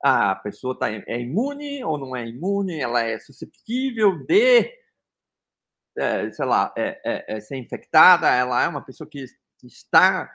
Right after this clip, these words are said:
infectando outras, enfim, tem to-, toda uma, uma hipó-,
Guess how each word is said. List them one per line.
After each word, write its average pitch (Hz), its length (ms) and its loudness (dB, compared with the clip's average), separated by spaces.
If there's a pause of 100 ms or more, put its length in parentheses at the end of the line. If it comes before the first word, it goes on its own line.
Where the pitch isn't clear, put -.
(420)
infectando 165 920 0
outras, 175 840 6
enfim, 117 720 -8
tem 180 160 -2
to-, 233 140 -6
toda 277 240 -4
uma, 226 240 -2
uma 135 300 -8
hipó-, 120 320 -6